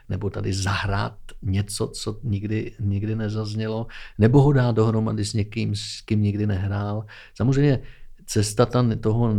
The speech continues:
nej-, největšího odporu, ta, ta nejsložitější, nejkomplikovanější, nejdražší, ale, eh, myslím si, že cesta pro nás správná, protože, eh,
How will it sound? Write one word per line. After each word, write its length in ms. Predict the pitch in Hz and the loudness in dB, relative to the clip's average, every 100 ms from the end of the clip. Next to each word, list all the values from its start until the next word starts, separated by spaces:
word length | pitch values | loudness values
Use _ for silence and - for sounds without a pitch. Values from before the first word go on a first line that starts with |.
| 98 113 | 0 -2
nej-, 500 | 107 101 95 101 - | -4 -2 -2 -4 -6
největšího 760 | 98 98 101 113 110 - 123 127 | -2 0 0 0 0 0 0 0
odporu, 560 | 98 - 101 107 - - - | -4 -6 -8 2 2 2 0
ta, 360 | 107 95 95 95 | -2 -2 -4 -8
ta 120 | - 98 | -8 -4
nejsložitější, 1000 | 95 95 113 107 117 113 110 - 117 117 | -2 -2 -2 -2 -4 -6 -6 -8 -8 -4
nejkomplikovanější, 1080 | 95 95 104 104 104 110 110 110 104 123 | -6 -4 -4 -4 -6 -8 -6 -8 -8 -6
nejdražší, 760 | 101 90 92 104 - - 104 120 - - - - - - | -6 -4 -4 -4 -4 -8 -8 -10 -14 -20 -18 -18 -16 -6
ale, 440 | - 107 107 117 107 - - - - | -2 0 0 -2 -10 -18 -20 -14 -4
eh, 360 | 98 92 90 92 | -2 -2 -2 -2
myslím 280 | 92 120 | -2 -2
si, 120 | 104 113 | -2 -2
že 100 | 110 | -4
cesta 300 | 110 - 107 | -4 -4 -4
pro 160 | 107 | -2
nás 220 | 107 110 | 0 -2
správná, 420 | 107 104 95 95 90 | -2 -4 -2 -4 -6
protože, 500 | - 92 95 98 98 98 - - - 107 | -12 -10 -6 -4 -4 -8 -18 -20 -14 -6
eh, 260 | 90 87 | -4 -2